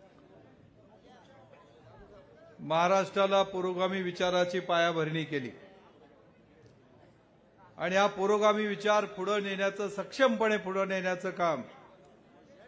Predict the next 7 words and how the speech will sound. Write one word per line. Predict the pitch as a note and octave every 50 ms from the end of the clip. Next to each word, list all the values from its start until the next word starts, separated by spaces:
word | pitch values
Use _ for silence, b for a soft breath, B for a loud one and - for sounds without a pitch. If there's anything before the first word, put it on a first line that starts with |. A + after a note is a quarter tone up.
| - - - -
आदरणीय | - E3 E3 F3+ F#3 F#3 F3+ F#3 F#3
पवार | F3+ - F3+ E3+ E3+ E3+ E3
साहेब | D#3 - E3 D#3+ D#3
करतायत. | - - D3+ C#3+ C3+ C#3+ C#3+ B2 F#2+ - - - - - - - - - - - - - - - - - - - - - - - - _ _ - - - - - - - - _ _ _ _ _ - - - - - - -
शेतकऱ्याचे | - - E3+ F3+ F3 F3 - G#3 G#3 G#3 G#3 G3+ G#3 A3
प्रश्न | G#3 G3+ G#3 G3+ G3 - G#3+
असतील | G#3+ G#3 G3+ G#3 - G#3+ A3 G#3+ G#3+